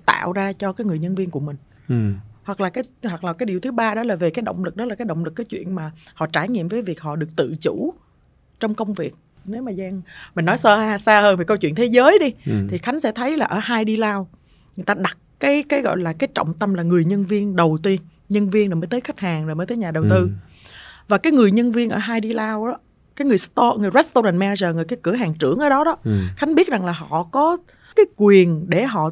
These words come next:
Speaker 1: tự quyết định rằng là cái phần mềm nào
Speaker 2: Ừ.
Speaker 1: để mà có thể áp dụng cho nhà hàng của họ.
Speaker 2: Cái quyền, giao quyền tự chủ.
Speaker 1: Giao quyền tự chủ như vậy để họ biết được rằng là cái gì là tốt nhất cho cái nhà hàng của họ và họ vận hành như là mỗi một cái, cái, cái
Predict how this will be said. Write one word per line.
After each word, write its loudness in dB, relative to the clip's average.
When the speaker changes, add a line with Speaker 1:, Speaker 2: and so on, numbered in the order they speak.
Speaker 1:
tự 4
quyết 4
định 2
rằng -4
là -2
cái -6
phần 0
mềm 0
nào 2
Speaker 2:
Ừ. 0
Speaker 1:
để 2
mà 2
có -2
thể 0
áp 4
dụng 2
cho 0
nhà 2
hàng 2
của -2
họ. -4
Speaker 2:
Cái 0
quyền, 4
giao 6
quyền 4
tự 0
chủ. -2
Speaker 1:
Giao 12
quyền 10
tự 8
chủ 4
như 0
vậy 0
để 6
họ 6
biết 6
được 0
rằng -4
là 0
cái -2
gì 0
là 0
tốt 4
nhất 4
cho -4
cái -2
nhà 2
hàng 0
của -4
họ -2
và -2
họ 2
vận 2
hành 0
như 2
là 0
mỗi -2
một -4
cái, -6
cái, -6
cái -4